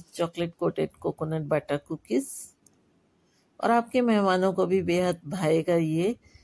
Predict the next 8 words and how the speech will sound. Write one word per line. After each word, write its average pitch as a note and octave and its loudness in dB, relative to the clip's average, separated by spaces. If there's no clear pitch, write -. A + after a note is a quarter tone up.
chocolate D#3+ -4
cookies। - -6
देखिए E3 -2
हम D#3 0
आपको D#3+ -2
तोड़कर E3+ 2
बताते D3+ -2
हैं। - -2